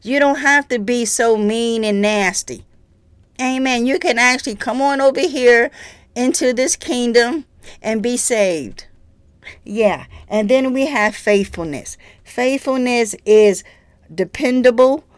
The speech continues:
loyal, and full of trust. Faithfulness is firm devotion to God,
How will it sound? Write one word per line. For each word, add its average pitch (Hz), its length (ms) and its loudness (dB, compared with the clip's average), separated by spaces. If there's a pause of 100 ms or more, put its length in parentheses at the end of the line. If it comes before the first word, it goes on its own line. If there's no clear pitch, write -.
(160)
loyal, 233 800 4 (300)
and 214 280 0
full 226 440 0
of 208 140 -4
trust. 180 560 -4 (560)
Faithfulness 247 920 0 (100)
is 202 280 2
firm 226 680 -2
devotion 208 800 0
to 208 160 -4
God, 170 560 -2